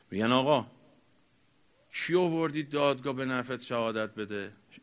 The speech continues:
اینجا شما هر چی از او بگی به نفع شماست. ها؟ میگه: "کی قبولت داره که راست میگی؟ به نفع ماست."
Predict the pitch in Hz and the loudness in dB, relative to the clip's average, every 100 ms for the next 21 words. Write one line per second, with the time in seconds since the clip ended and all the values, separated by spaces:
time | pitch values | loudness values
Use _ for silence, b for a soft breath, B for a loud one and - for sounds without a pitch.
0 | _ 98 95 95 135 127 123 120 117 135 | _ 2 4 6 4 6 6 6 4 4
1 | 131 - 107 95 90 98 92 95 90 131 | 2 0 0 0 0 -2 4 4 6 4
2 | 131 101 127 127 113 139 139 180 139 90 | 4 2 0 -2 -6 -4 -2 -2 -6 -8
3 | - - - _ _ _ _ _ 92 117 | -12 -14 -20 _ _ _ _ _ -6 -4
4 | 190 190 - _ _ _ _ _ _ _ | -6 -10 -20 _ _ _ _ _ _ _
5 | _ _ _ _ _ _ 101 131 - 208 | _ _ _ _ _ _ -8 -6 2 2
6 | - 139 113 117 104 101 - 104 98 92 | 2 -2 -2 -2 0 -2 -4 -4 -2 -4
7 | 80 - _ _ _ _ _ - 95 101 | -6 -12 _ _ _ _ _ 0 4 4
8 | 92 - 95 92 85 80 - - _ _ | 4 0 -4 -6 -6 -10 -14 -20 _ _
9 | _ _ - 135 117 117 - 110 120 123 | _ _ -10 -6 -2 -2 0 4 6 6
10 | 82 - - - | 4 -2 -6 -10